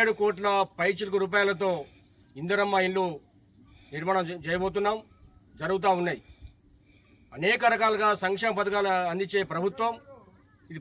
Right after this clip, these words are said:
ప్రజాప్రభుత్వం. రేవంత్ రెడ్డి గారి ప్రభుత్వంలో అనేక వర్గాలకు, ఎస్సీ, ఎస్టీ, బీసీ, మ-, మైనారిటీ వర్గాలకు ఇందిరమ్మ ఇల్లు కానీ, సన్న బియ్యం కానీ, రేషన్ కార్డులు కానీ, రైతు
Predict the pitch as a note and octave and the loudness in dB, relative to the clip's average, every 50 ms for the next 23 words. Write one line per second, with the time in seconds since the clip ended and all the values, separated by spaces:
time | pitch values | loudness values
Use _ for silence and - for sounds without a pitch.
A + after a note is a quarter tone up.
0 | - C#3+ C#3 E3 G3+ A3+ G3 G#3 A3 G3+ G#3 G3+ - G#3 G#3 G#3 G3+ G3 - _ | -10 -6 -2 2 2 2 4 2 0 0 0 -2 -2 -2 -4 -4 -4 -6 -12 _
1 | _ _ _ _ _ _ _ _ _ C3+ D#3 F#3 G#3 A3+ A3+ G#3 G#3 A3 G#3 G#3+ | _ _ _ _ _ _ _ _ _ -6 -6 -2 -2 -2 -2 0 0 0 2 2
2 | G3+ G#3+ G#3 G3 E3+ D3 E3 F3+ G#3 G#3 G#3+ A3+ A3 G#3+ G#3+ G#3 - - - _ | 2 2 2 0 0 -2 -2 -2 -2 -2 -2 -2 -2 0 0 0 -2 -2 -8 _
3 | _ _ _ _ _ _ _ - _ _ - C#3+ E3+ G#3 A3+ A#3 - A#3 G#3+ G#3+ | _ _ _ _ _ _ _ -20 _ _ -8 -2 0 0 0 2 2 0 0 0
4 | G#3+ G3 A3 A3+ A3+ A3 G#3 D#3 C3+ - - _ _ _ _ _ _ _ - _ | 0 2 4 4 4 4 2 -2 -6 -14 -20 _ _ _ _ _ _ _ -20 _
5 | _ - D3 F#3 F#3+ - A#3 A3+ A3+ G#3+ G#3 - A3+ F#3 G3 A3 F#3+ G#3+ G#3+ G#3+ | _ -8 -6 -6 -6 -4 -2 0 0 0 0 -2 -6 -6 -6 -6 -6 -4 -2 0
6 | G#3 G3+ G3 G3 G3+ G#3+ G#3+ G#3+ G#3+ G3+ G3 A3+ A3+ A3 A3 F3 F3 D3+ - _ | 0 0 2 0 0 0 0 0 0 0 2 2 2 2 2 0 -4 -10 -12 _
7 | _ _ _ _ _ _ _ _ _ - - _ _ _ D3 E3 F#3+ G#3 G#3+ G3+ | _ _ _ _ _ _ _ _ _ -20 -20 _ _ _ -6 -2 2 2 2 4
8 | F#3+ F#3+ G#3 G#3+ A3 G3 G#3 G3+ G#3 A3+ A#3 - - - - - _ _ _ _ | 4 2 4 4 4 4 2 2 2 0 -4 -6 -10 -18 -20 -20 _ _ _ _
9 | - E3 E3+ G3 G#3 F3+ E3 F#3 G#3 A3+ A3+ G#3+ G#3 G3+ G3+ G#3 A3 A#3+ - - | -8 -2 0 0 0 0 0 0 2 2 2 4 4 2 2 2 0 -2 -4 -10
10 | - - - _ _ - D#3+ E3+ G3 G#3+ G3+ - F3+ F3+ G#3 G#3 G#3+ G#3+ G3+ G3+ | -16 -20 -20 _ _ -12 -6 -2 -2 -2 0 2 2 2 2 2 2 2 2 2
11 | G3+ A3 A#3+ B3 A#3+ - - _ _ _ _ _ _ _ _ _ _ _ _ _ | 2 0 0 -4 -6 -12 -20 _ _ _ _ _ _ _ _ _ _ _ _ _
12 | _ - - - _ _ _ D#3 E3+ G3+ G3 | _ -20 -20 -20 _ _ _ 0 0 2 2